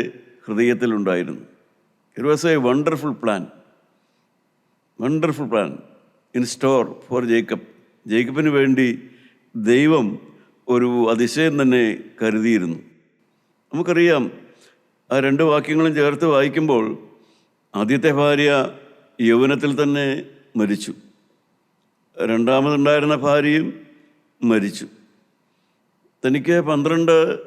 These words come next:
ആൺമക്കളുണ്ടായിരുന്നു. അതിൽ യൗവനത്തിലെ മരിച്ചുപോയ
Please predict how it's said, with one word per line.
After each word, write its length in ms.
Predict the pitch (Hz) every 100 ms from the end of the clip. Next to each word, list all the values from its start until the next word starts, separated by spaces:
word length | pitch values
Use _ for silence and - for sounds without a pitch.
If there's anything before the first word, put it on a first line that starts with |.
| - - 123
ആൺമക്കളുണ്ടായിരുന്നു. 960 | 127 143 151 165 156 131 107 90 - - - _ _ _ _ _ _ _ _ _ _ _ _ _ _ _
അതിൽ 240 | 123 139 156 156 - - _ _ _ -
യൗവനത്തിലെ 560 | 113 117 147 156 165 170
മരിച്ചുപോയ 540 | 165 151 151 165 165